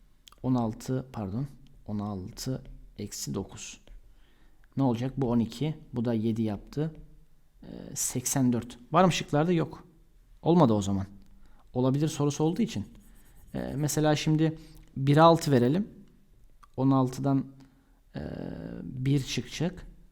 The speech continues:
B'ye de altı verelim. On altı eksi otuz altıdan eksi yirmi geldi burası. Burası da on beş geldi. Çarptığın zaman ne yapacak?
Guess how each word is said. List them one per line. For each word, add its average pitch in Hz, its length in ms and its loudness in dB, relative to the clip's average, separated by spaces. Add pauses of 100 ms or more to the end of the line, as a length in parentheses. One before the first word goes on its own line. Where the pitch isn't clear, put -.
(1080)
B'ye 139 580 2
de 143 80 0
altı 135 400 -2
verelim. 127 360 0 (280)
On 139 140 2
altı 120 320 0
eksi 117 540 -4 (1120)
otuz 131 280 -2
altıdan 120 580 -2 (200)
eksi 127 380 0
yirmi 139 320 2
geldi 113 300 2
burası. 107 400 -4
Burası 135 260 -2
da 143 40 0
on 135 180 4
beş 120 200 -2
geldi. 113 300 -4
Çarptığın 135 440 0
zaman 131 280 2
ne 156 40 2
yapacak? - 420 -4